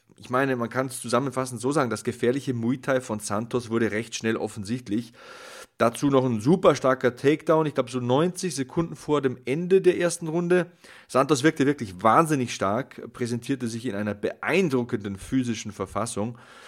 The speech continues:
Und in Runde zwei ging's ja eigentlich so weiter. Wieder ein Takedown von Santos, dann nochmal ein Ansatz zu einem Doris Choke. Die hat ja sehr lange Arme. Und, äh, die kommen einem natürlich zugute bei einem Doris,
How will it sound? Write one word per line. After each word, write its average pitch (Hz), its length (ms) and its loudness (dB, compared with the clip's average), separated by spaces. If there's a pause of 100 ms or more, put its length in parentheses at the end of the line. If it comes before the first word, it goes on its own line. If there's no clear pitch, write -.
(300)
Und 120 480 6
in 123 160 -4
Runde 127 240 2
zwei 107 300 2
ging's 135 260 -4
ja 87 60 0
eigentlich 117 200 -4
so 113 160 0
weiter. 107 380 0
Wieder 135 180 2
ein 139 80 2
Takedown 135 400 0
von 127 180 -6
Santos, 131 640 0
dann 113 240 -2
nochmal 110 280 0
ein 107 60 -4
Ansatz 143 440 0
zu 143 100 -4
einem 113 160 0
Doris 120 420 4
Choke. 156 200 2
Die 139 80 -4
hat 123 100 -6
ja 113 80 -6
sehr 123 180 -6
lange 131 460 -4
Arme. 139 460 2 (920)
Und, 117 440 2
äh, 117 280 6 (460)
die - 60 -20
kommen 120 260 -4
einem 110 360 -4
natürlich 110 360 -4
zugute 113 520 0
bei 98 160 -2
einem 95 220 -6
Doris, 95 560 -4